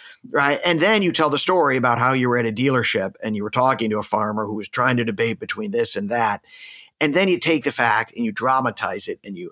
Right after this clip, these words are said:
and you bring it to life. And I think it is true. If you look at some great speakers, they do this all the time, right? Like, like, you look at Joel Osteen. He's a, he's a, he's quite a,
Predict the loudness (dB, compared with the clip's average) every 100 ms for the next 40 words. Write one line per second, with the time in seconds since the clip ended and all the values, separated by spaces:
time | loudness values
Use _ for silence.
0 | -12 -14 -10 -10 -10 -12 _ _ _ -12
1 | -10 -10 -14 -20 _ _ -18 -12 -2 2
2 | 2 0 0 2 0 0 -2 0 2 2
3 | 0 -2 -4 0 0 -2 -4 -4 -4 -4
4 | -2 -2 -2 -4 -4 -4 -6 -10 -10 -12
5 | _ _ _ -6 -4 -2 0 -2 -2 -14
6 | -2 0 2 2 0 -2 0 2 4 4
7 | 2 0 -4 -4 -2 -4 -2 -2 0 -2
8 | -6 -20 -20 _ -2 0 2 2 2 0
9 | 0 2 2 0